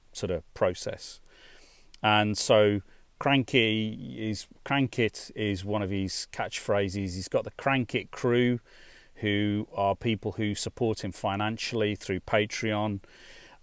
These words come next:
Um, and Just Gotta Crank It is a little jingle I made using sounds from some of his YouTube videos. And I th-, I think it's got potential for this year's Christmas number one. So check that out. Um,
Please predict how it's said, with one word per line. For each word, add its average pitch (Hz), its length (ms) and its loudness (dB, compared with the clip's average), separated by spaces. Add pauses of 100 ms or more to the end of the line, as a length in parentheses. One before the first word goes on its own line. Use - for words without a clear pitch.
Um, 104 480 6 (520)
and 110 500 4
Just - 220 2
Gotta 127 160 2
Crank 131 440 0
It 113 220 4
is 117 580 0 (120)
a 113 100 2
little 113 180 2
jingle 110 400 2
I 104 80 2
made 107 420 0
using 104 360 -4
sounds 107 520 -4
from 101 360 -2
some 113 200 -4
of 95 80 -4
his 98 160 -2
YouTube 104 400 -2
videos. 98 560 0 (500)
And 113 220 -6
I 151 80 -2
th-, 208 200 -6
I 202 160 4
think 233 340 -6
it's - 180 -6
got - 540 0 (160)
potential 131 640 0
for - 180 0
this 120 220 -2
year's 107 180 -2
Christmas - 440 -8
number 104 200 -2
one. 92 320 0
So 110 200 0
check - 300 -4
that 120 140 2
out. 90 200 -2 (2250)
Um, 139 520 10